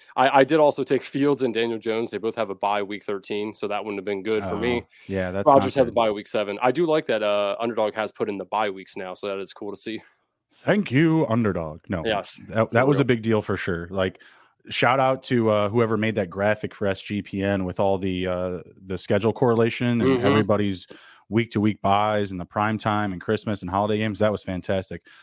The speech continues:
Speaker 2: But now that the buys are here, I don't, I, I don't need to use it anymore. So, um,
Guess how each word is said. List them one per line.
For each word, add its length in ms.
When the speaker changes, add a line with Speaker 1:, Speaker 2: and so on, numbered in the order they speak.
Speaker 2:
But 180
now 120
that 140
the 60
buys 260
are 40
here, 160
I 60
don't, 180
I, 120
I 60
don't 100
need 120
to 40
use 160
it 60
anymore. 360
So, 140
um, 120